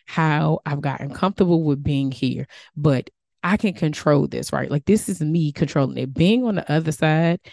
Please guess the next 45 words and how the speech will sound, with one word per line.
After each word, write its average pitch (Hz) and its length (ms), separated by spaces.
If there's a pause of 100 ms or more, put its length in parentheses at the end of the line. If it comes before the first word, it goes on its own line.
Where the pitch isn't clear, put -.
(420)
and 160 140
having, 156 420
like, 135 160
someone 151 420
else 147 200
control, - 280
like, 135 280 (320)
it 208 120
was 185 180
this 165 160
thing 175 260
that 156 100
I, 123 180 (100)
like, - 140
I've, 135 160 (140)
I've 139 340
always 156 400
worried 151 240
about, 165 300
but 147 120
when 147 160
they 147 120
asked 156 320
me 170 60
to 151 60
do 156 220
it, - 140
I 196 80
was 202 120
like, 160 140
"Sure," - 460 (100)
right? 165 120
'Cause 147 140
I 135 120
was 147 220
already 135 480
off 135 260
the, 123 200 (340)
"Yeah, 370 280
I'll 311 160
do 269 180
it. 254 100
It's - 100
no 254 100
problem." 147 400